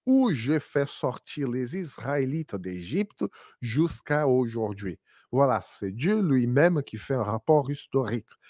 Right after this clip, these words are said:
La foi du peuple de Dieu est fondée sur des faits historiques. C'est une foi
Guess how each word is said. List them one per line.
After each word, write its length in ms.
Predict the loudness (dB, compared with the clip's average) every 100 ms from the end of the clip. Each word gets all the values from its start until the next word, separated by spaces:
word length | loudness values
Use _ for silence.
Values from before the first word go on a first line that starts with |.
| -20 _
La 360 | -4 0 6 6
foi 400 | 4 6 6 6
du 220 | 2 0
peuple 640 | 0 6 6 6 4 0 0 _ _ 4
de 180 | 6
Dieu 480 | 4 0 0 2 2 -2 -20 -10 2
est 140 | 2
fondée 480 | 2 0 0 4 2
sur 320 | 2 -4 -4
des 160 | -2 -4
faits 360 | -4 -2 -2 -4 _ -12
historiques. 760 | -10 -10 -2 -2 0 -4 -6
C'est 340 | -10 -8 -6 -4
une 160 | -6
foi 340 | -8 -2 -2